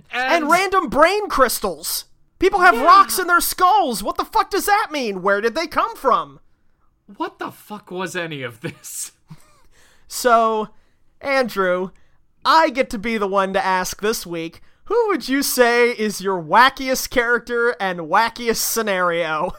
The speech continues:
Speaker 2: <laughs>
Speaker 1: I mean, wackiest character is one hundred percent Doctor Kuroda.
Speaker 2: Right?
Speaker 1: <laughs> Because
Speaker 2: Exactly!
Speaker 1: who else
Speaker 2: I can
Speaker 1: could
Speaker 2: say
Speaker 1: it
Speaker 2: right now that's
Speaker 1: possibly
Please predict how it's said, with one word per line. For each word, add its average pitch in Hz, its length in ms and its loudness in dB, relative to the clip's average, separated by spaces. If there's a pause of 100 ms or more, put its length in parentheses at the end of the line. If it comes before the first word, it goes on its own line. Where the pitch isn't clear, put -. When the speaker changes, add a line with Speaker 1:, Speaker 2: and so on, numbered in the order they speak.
(160)
Speaker 2:
<laughs> - 240 -20
Speaker 1:
I 190 180 -6
mean, 180 600 -10
wackiest 156 720 -8
character 135 680 -6
is 120 180 -12
one 156 320 -10
hundred 139 360 -12
percent 143 500 -10
Doctor 123 340 -12
Kuroda. 156 800 -4 (220)
Speaker 2:
Right? 480 640 2
Speaker 1:
<laughs> - 60 -20 (120)
Because - 280 -12
Speaker 2:
Exactly! 440 840 4
Speaker 1:
who - 20 -
else 359 220 2
Speaker 2:
I 370 100 6
can 494 120 4
Speaker 1:
could 480 100 4
Speaker 2:
say - 60 8
Speaker 1:
it 403 100 4
Speaker 2:
right 392 240 10
now 381 160 10
that's 339 220 4
Speaker 1:
possibly 277 40 -4